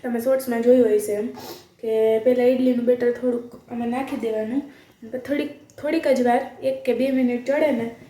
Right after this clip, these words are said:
પછી આપણે ટિક્કી મૂકી દેવાની અને ઉપરથી બેટર નાખી દેવાનું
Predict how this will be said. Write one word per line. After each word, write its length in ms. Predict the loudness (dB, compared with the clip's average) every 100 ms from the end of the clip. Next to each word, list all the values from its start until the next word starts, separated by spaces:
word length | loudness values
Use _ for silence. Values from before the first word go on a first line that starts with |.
| -14 -6
પછી 200 | 0 2
આપણે 180 | 2
ટિક્કી 240 | 2 0 2
મૂકી 260 | 0 0
દેવાની 260 | 0 0 -2
અને 220 | -10 -6
ઉપરથી 500 | -4 0 -2 -2 -12 -4
બેટર 260 | -2 0 0
નાખી 260 | -2 -4
દેવાનું 380 | -4 -2 -4 -8